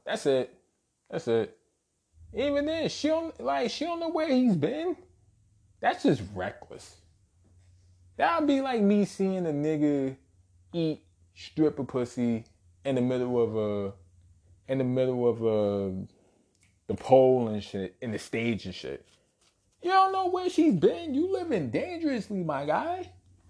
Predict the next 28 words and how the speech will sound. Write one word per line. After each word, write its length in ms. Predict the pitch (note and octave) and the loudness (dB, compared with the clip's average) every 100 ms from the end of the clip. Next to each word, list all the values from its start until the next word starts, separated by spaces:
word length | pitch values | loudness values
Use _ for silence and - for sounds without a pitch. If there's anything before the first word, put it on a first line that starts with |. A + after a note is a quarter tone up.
| - - - - - - - - - - - - - _ _ _ _ - | -20 -20 -20 -20 -20 -20 -20 -20 -20 -20 -20 -20 -20 _ _ _ _ -12
I 60 | C4+ | -8
mean, 540 | D4 D4 D4 D4+ C4 | -6 -6 -6 -8 -8
I 160 | - C#4+ | -6 -4
know 300 | C#4+ D4+ D#4 | -2 -2 -2
that 320 | D#4+ D#4+ B3+ | -4 -4 -4
Victoria's 760 | A#3 A3 B3+ C4+ C4+ C4 B3+ - | -4 -4 -4 -4 -4 -4 -6 -8
Secret 680 | - A#3+ A#3+ A#3+ B3 A#3+ - | 0 2 2 -2 -2 -2 -2
lotion 500 | G3+ G#3+ - A3+ G#3+ | 0 0 0 -2 -2
and 240 | E3 A2 | -2 0
body 360 | B2 - G#3 F#3+ | 2 2 2 0
glitter 440 | D3+ F#3 G3+ F#3+ | 0 -2 0 0
look 380 | F3+ D#3 F#3+ F#3+ | 0 -2 -2 0
and 180 | E3 D3 | -2 -2
smell 480 | - D#3+ G3+ G3 | -6 -6 -4 -2
good 420 | E3+ E3 F3+ F3+ F3 | 0 -2 -4 -4 -4
and 220 | E3 D#3+ | -4 -6
shit, 480 | - F3 - - - | -4 -2 -2 -2 -2
but 400 | C#2+ C#2 - _ _ _ _ _ _ _ - | 0 0 -2 _ _ _ _ _ _ _ -4
that 140 | F#3+ | 0
don't 180 | B3 B3+ | 0 2
mean 200 | B3 A#3 | 2 2
to 80 | G#3+ | 0
be 180 | G#3 G3+ | 0 -2
caught 320 | - G#3+ A3 | -2 -2 -2
up 140 | - | -2
in 160 | G#3 G3 | -2 -2
the 80 | D#3+ | -4
rapture. 680 | - F#2 - - A#2+ D#2 | -2 -2 -2 -6 -8 -6